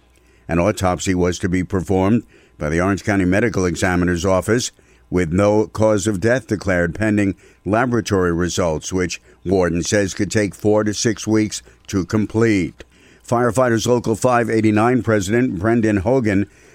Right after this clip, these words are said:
has disputed claims that acting Newburgh Fire Chief Terry Allers saw his salary increase from eighty-six thousand dollars to two hundred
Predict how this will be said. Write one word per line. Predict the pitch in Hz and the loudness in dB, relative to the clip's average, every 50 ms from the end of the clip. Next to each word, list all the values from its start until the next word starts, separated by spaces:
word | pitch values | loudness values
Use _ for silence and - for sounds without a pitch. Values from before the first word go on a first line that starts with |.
| _ _ | _ _
has | - 110 110 110 110 98 - - - | -2 0 2 2 2 0 -2 -6 -4
disputed | 95 117 117 - - - 120 110 104 107 107 87 | -2 -2 -2 -2 0 0 2 2 2 2 0 -2
claims | - - 117 110 107 104 113 131 120 - - - _ _ _ _ - | -2 -2 0 2 2 4 2 2 0 -4 -10 -16 _ _ _ _ -4
that | - 104 110 | -2 -2 0
acting | 117 120 123 120 - 127 110 110 | 0 0 -2 0 0 0 2 4
Newburgh | 110 120 123 101 113 113 107 - | 2 2 2 2 0 0 0 -2
Fire | - 127 120 117 113 110 | -2 0 0 0 0 -2
Chief | - 120 110 101 87 | -2 -2 -2 -2 -2
Terry | - 127 120 117 113 110 107 | -2 -2 0 2 2 0 0
Allers | - 101 107 123 127 110 95 92 92 - | -2 -2 -2 0 2 2 2 0 -2 -2
saw | - 117 104 95 | -2 0 0 0
his | 92 90 87 85 | 0 -2 -4 -4
salary | - - 107 98 95 92 92 98 98 | -4 -2 0 0 2 0 0 0 0
increase | 98 92 95 85 - 104 98 104 120 - - - _ _ - - - - _ | 0 0 0 0 0 0 0 0 -2 -4 -8 -12 _ _ -20 -20 -20 -20 _
from | - 104 101 104 | -4 -4 -2 -2
eighty-six | 110 120 120 113 117 110 - - 120 - - - | 0 0 0 2 0 0 0 -2 -4 -4 -4 -2
thousand | 123 113 110 107 98 113 110 101 | -2 0 0 0 0 0 0 0
dollars | 98 98 98 98 101 117 127 107 - | 2 2 2 2 0 0 -2 -4 -4
to | - 104 | -6 -6
two | 82 - - 123 113 | -4 -2 -2 0 2
hundred | 117 120 110 101 107 104 92 - | 2 2 2 0 0 -2 -2 -4